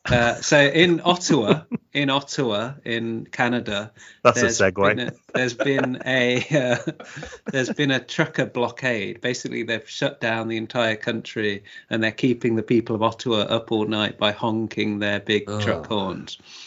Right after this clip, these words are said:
Speaker 3: Yeah.
Speaker 1: Um, and I, I don't know much about this, but apparently some of them are right wing.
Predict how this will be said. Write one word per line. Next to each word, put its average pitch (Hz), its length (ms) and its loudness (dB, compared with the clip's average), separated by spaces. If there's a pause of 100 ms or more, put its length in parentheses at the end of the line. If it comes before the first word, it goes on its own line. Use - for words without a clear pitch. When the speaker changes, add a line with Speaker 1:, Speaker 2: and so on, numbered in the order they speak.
Speaker 3:
Yeah. 98 260 0
Speaker 1:
Um, 101 460 2
and 143 340 4
I, 143 180 4 (100)
I - 20 6
don't 180 160 2
know 147 100 2
much 139 280 0
about 113 280 -2
this, 104 220 -4
but 117 160 -2
apparently 120 480 -2
some 120 280 -4
of 110 120 -6
them 104 340 -4
are 110 240 0
right 104 300 -2
wing. 101 360 -4